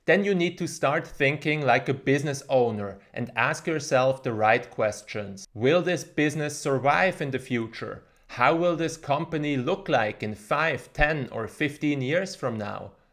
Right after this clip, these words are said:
What is the quality of the management team? Do you trust them that they can fulfill its full potential? How good is the capital allocation?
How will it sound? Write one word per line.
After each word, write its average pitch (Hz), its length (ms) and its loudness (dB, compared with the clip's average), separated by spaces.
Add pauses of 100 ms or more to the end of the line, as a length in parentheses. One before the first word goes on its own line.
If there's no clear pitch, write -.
(140)
What 127 320 2
is - 160 2
the 165 80 -2
quality 156 580 0
of 156 160 -2
the 147 80 -2
management 147 640 -2
team? 104 400 -6 (380)
Do 202 80 0
you 190 160 2
trust - 520 -2
them 180 300 0
that 131 160 4
they 131 140 2
can 131 240 -2
fulfill 139 540 0
its 123 180 -4
full 135 240 0
potential? 135 720 -6 (280)
How 156 260 2
good 202 300 4
is 123 120 -2
the 131 100 -4
capital 131 460 0
allocation? 135 840 -2